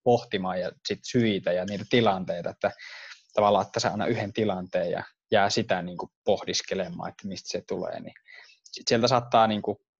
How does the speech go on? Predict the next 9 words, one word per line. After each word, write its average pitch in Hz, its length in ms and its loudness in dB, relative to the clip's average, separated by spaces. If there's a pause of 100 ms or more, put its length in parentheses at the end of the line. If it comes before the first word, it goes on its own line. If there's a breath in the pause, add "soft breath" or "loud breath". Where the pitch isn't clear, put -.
piten-, 107 440 2 (300)
pitemmän 113 340 2
aikavälin 98 500 0
aikana 95 460 -6
löytyä 101 500 2
sitten - 360 -10
niitä 95 180 -8
vastauksia, - 600 -8
kun - 200 -12